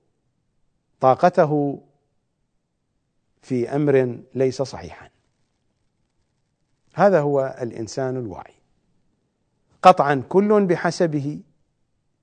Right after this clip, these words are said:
وكل بحسب نيته، قل كل يعمل على شاكلته. هذا القانون القرآني بحسب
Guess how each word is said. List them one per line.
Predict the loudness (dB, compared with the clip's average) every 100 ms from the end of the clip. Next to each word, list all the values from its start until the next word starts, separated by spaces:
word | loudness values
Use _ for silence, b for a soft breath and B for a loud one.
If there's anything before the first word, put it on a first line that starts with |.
| _ _ _ _ _ -4
وكل | -2 2 2 4 4 2 -2 -8
بحسب | -6 0 0 4 2 4
نيته، | -2 -2 -2 2 2 0 -4 -4 b b 0
قل | 0
كل | 0 2 2 6 6 6 2
يعمل | 2 2 2 0 2
على | 2 2 0 0
شاكلته. | -2 -4 -4 -10 -12 -20 -20 _ _ _ _ _ _ _ _ _ _ _ _ _ _ _ _ _ _ _ _ _ _ 2
هذا | 6 8
القانون | 6 6 4 6 4 2 -4 -18 _ _ -6
القرآني | -4 0 2 4 4 4 -2 -8
بحسب | -4 -4 0 -2 0 0 0 -4